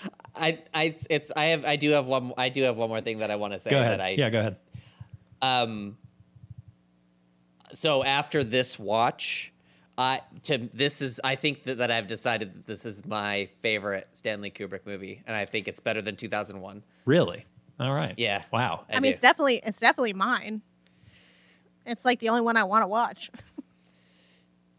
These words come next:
Speaker 1: Yeah, but it's like, that's, that's not a thought that I've ever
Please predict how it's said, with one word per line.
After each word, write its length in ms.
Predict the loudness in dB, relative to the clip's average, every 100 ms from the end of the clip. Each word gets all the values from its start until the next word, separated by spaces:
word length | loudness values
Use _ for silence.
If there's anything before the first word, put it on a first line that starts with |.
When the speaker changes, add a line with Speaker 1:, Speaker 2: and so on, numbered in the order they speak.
| -2
Speaker 1:
Yeah, 280 | 2 2 0
but 120 | 0 2
it's 180 | 2
like, 160 | 0 2
that's, 240 | 0 -2
that's 260 | 0 -2 2
not 160 | 0 0
a 60 |
thought 380 | 2 2 2 0
that 100 | 0
I've 160 | 2 0
ever 480 | 2 2 2 -2